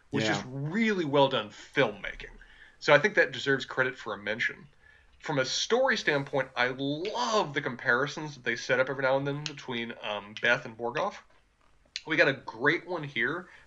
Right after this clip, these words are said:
Speaker 1: of, during the documentary, they showed Borgoff as a child playing multiple people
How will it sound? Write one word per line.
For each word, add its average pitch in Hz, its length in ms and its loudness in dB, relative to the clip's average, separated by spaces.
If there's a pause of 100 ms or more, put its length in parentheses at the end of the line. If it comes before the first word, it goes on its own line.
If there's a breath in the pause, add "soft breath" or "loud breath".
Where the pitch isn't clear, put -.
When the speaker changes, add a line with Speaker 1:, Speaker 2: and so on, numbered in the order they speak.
Speaker 1:
of, - 180 -8
during 214 300 4
the 175 60 -2
documentary, 147 760 2 (320 soft breath)
they 143 140 8
showed 170 440 4
Borgoff 156 500 4
as 139 120 -6
a 117 40 -6
child 123 480 0 (120)
playing 123 340 2
multiple 123 360 -4
people 135 360 -6